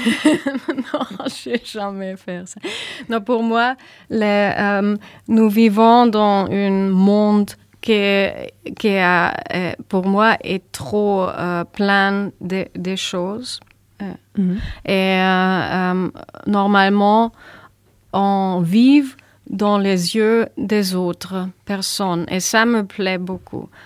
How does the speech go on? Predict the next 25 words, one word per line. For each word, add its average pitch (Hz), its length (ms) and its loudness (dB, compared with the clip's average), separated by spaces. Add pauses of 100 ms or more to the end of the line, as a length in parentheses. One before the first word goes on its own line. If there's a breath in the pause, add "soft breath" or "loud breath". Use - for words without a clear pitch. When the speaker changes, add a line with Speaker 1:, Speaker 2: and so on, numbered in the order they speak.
Speaker 1:
Avec 202 340 2
l'Internet, 214 840 0
avec 196 480 -4
les 196 360 -4
social 202 520 -4
media, 233 640 0 (360)
euh, 190 260 -6 (260 loud breath)
Speaker 2:
Mhm. 214 140 -4 (560 loud breath)
Speaker 1:
euh, 196 320 0
nous 208 200 2
sommes, 214 340 -2
nous 208 280 2
vivons 226 600 2 (100)
seulement 269 800 4 (160)
quand 226 260 4
tu 220 340 -2
manges 214 460 4
quelque 247 320 0
chose, 269 380 0
tu 226 160 -4
peux 240 260 0
seulement 226 540 4
le 254 100 4
manger 226 560 0 (500)
quand 220 320 0